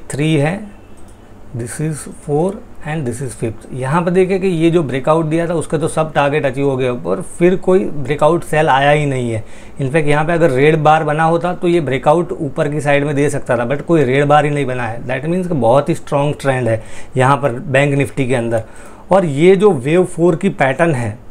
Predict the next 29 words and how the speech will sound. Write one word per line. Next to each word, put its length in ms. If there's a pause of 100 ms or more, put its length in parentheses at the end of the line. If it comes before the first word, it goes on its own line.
(440)
यहाँ 220
पर 140
wave 280
four 280
में 180
पहले 240
हम 160
retracement 500
समझते 340
हैं। 80
देखिए, 200
बहुत 420
ही 80
shallow 300
retracement 540
हो 140
ऐसा 180
लग 180
रहा 120
है। 120
यहाँ 220
पर 120
हम 160
ड्रॉ 260
करें, 340
ये 160
retracement 580
ले 160
पहले, 300